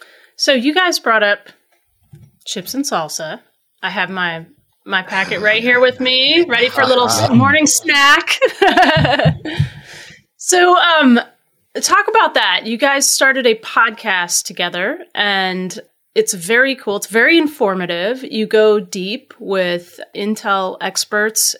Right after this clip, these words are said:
and really talk with them about some of the very specific things that they're working on. And I think you uncover things that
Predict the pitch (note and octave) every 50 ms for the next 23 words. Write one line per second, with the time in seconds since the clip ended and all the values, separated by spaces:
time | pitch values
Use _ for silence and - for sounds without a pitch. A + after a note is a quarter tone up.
0 | _ - G3+ F#3+ F#3+ F#3 F#3 F3+ F#3+ F#3+ G3+ G3 F#3+ - G#3 F3+ F#3 - G#3 G3+
1 | - F#3+ F3+ F3 D#3+ E3 F3+ - F3 F3+ G3 - - - - - - - - -
2 | - - _ _ - - - A#3+ A3 G3+ G3 F#3 E3 E3+ F#3 E3+ E3 F#3+ G#3 G#3
3 | G3+ G3 G3 G3 - - - G3+ - - - C#4+ C#4 - A#3 A3+ - - A3+ G#3+
4 | G#3 G3+ G3 - - F3+ F3 F3 F#3+ F3+ E3+ E3 F3 F3+ F3+ - G3 F3+ F3 D#3
5 | - - F#3+ G3+ - - G3+ G3 F#3+ F#3+ - - G#3 C#4 D4+ - - - C#4+ D4
6 | G#3+ G3+ F#3+ F#3 F#3+ F#3+ F#3+ - - A3 G3+ F#3+ G3 F3+ F3+ - F3+ F3 F3 F3
7 | E3+ - - - F#3 F3 E3+ E3+ E3+ - - _